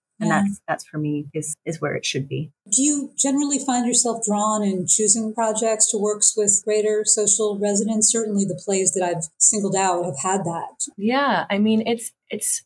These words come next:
Speaker 1: I think I'm drawn to, to plays that wrestle not only with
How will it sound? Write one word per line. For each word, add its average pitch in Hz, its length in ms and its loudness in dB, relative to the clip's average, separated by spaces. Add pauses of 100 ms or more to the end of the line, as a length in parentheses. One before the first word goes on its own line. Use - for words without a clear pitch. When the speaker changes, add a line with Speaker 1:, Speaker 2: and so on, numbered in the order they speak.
Speaker 1:
I 226 140 -4
think 262 240 -2
I'm 277 160 2
drawn 214 400 2
to, 220 300 -2 (120)
to 208 220 -8
plays 208 400 2
that 180 180 0 (160)
wrestle 185 580 0
not 185 240 0
only 180 360 0
with 170 260 -2